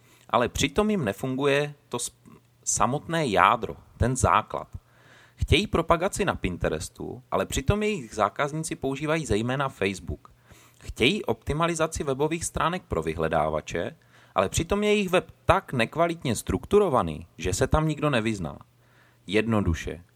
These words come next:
chtějí na své webové stránky dostat mnoho nových návštěvníků, ale vůbec s nimi neumí pracovat. V poznámkách k tomuto podcastu najdete odkaz na článek o tom, jak důležité je optimalizovat konverze,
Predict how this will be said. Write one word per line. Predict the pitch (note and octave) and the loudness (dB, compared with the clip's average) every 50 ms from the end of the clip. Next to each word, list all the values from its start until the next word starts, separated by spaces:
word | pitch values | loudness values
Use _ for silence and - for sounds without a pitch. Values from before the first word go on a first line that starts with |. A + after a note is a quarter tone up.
| _ _ _ _ _ | _ _ _ _ _
chtějí | - - - - - - A2 B2 F3 G3 | -20 -18 -18 -8 0 2 2 2 4 2
na | A3 G#3+ G#3+ G#3 | 0 0 -2 -2
své | - - G3+ G#3 G3+ D#3 | -2 2 4 4 4 4
webové | B2 A#2+ B2 C#3+ D3 D#3+ F3 D#3 | 4 4 4 4 2 2 0 0
stránky | - - - C#3+ D3 D3+ D3+ - D#3+ | -2 -2 -2 -2 0 -2 -4 -4 -4
dostat | D3 D#3 D#3 - - D#3+ D3 G#2 | -4 -4 -4 -2 -2 -2 -2 -2
mnoho | G2 F2 E2+ F2 F2+ F2+ G#2+ C3 D#3 F#3+ | -2 -4 -4 -2 0 0 0 2 2 2
nových | G3+ G3+ F#3 G3+ A3 G#3+ - | 2 0 0 -2 -4 -6 -4
návštěvníků, | - G2+ E2+ D2+ - - - - D#2+ D#2+ D#2+ D#2 D#2 D2 _ - D#2 D2+ D#2 F#2 C3 - _ _ _ _ _ - - | -4 -4 -4 -4 -4 -6 -4 -4 -4 -4 -4 -4 -6 -8 _ -10 -8 -8 -6 -8 -8 -10 _ _ _ _ _ -12 -6
ale | - F2 F#2 F#2 | -4 -2 -2 -2
vůbec | F2 F#2+ G#2+ A#2+ D3+ D#3+ D#3+ | -2 -2 0 4 4 4 4
s | - - | 2 -2
nimi | D3+ C#3+ C#3+ C3+ | 0 0 2 2
neumí | B2+ A#2+ A#2+ A#2+ A#2+ B2+ B2 | 2 2 2 2 2 2 0
pracovat. | - - - - - - - F2 D#2 D2 - - - _ _ _ _ _ _ _ _ _ - | 0 0 -2 -2 -4 -6 -6 -6 -6 -6 -10 -16 -20 _ _ _ _ _ _ _ _ _ -20
V | - - | -8 0
poznámkách | - G2+ C#3 F#3+ A3+ A3+ B3 A#3+ - - F2 E2 - - | 2 2 4 4 4 2 2 0 -2 -4 -4 -4 -6 -10
k | - - | -10 -4
tomuto | - G#2+ D#3 A3 - A#3+ | -2 0 0 0 2 2
podcastu | - - - - - - D#2+ D2+ D2+ - - - F#2 F2+ | 2 2 0 0 0 0 0 0 0 -2 -6 -6 -2 0
najdete | G2+ A2+ B2+ D3 E3+ F#3 - G#3 - | 2 2 2 2 0 0 0 -2 0
odkaz | - C#3+ - - - D#3 C#3+ | 0 -2 0 2 0 0 2
na | B2 A#2 A2 | 2 0 -2
článek | - - A#2+ A#2+ A#2 G#2+ F2 D2 - - - | 0 0 2 2 2 2 0 -4 -8 -8 -8
o | F2 | -6
tom, | E2 - D#2 D2+ D#2+ F#2+ D3 F#3 - _ _ _ _ _ | -4 -2 -2 -2 -2 -4 -6 -10 -16 _ _ _ _ _
jak | - F#2 G#2+ A2 A2+ | 0 2 2 2 0
důležité | A2 A#2 A2 G#2+ G#2+ G2 F#2 G2 - - A2 B2+ | -2 -2 0 2 2 0 0 -2 -4 -2 0 0
je | D3 D3 | 0 -2
optimalizovat | - - - - - A#2+ A2+ A#2 A#2 B2 A#2+ A2+ C3 C3 C3+ C3+ | -4 -6 -8 -6 -4 -4 0 2 2 2 0 0 0 -2 -2 -2
konverze, | - - F2+ F2 E2 E2+ F#2 F#2+ F2+ E2+ D2+ | -2 -6 -6 -4 -2 -2 -2 -2 -4 -6 -10